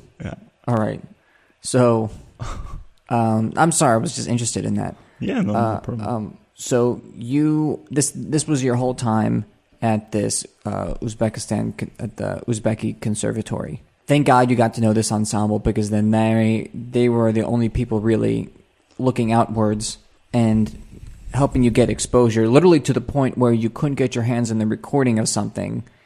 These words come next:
Speaker 2: so you would have them play it. After that, where do you go?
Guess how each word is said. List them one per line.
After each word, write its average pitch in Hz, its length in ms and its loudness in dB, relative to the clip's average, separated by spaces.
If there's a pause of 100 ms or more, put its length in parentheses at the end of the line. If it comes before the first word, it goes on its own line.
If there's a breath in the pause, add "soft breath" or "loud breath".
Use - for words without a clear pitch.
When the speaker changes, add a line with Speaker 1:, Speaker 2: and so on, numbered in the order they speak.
Speaker 2:
so 127 200 2
you 120 180 4
would 117 100 2
have 117 240 2
them 113 160 0
play 104 300 -2
it. - 100 -12 (280)
After 127 340 0
that, 113 360 0 (460)
where 117 200 2
do 110 60 0
you 110 100 2
go? 98 280 -4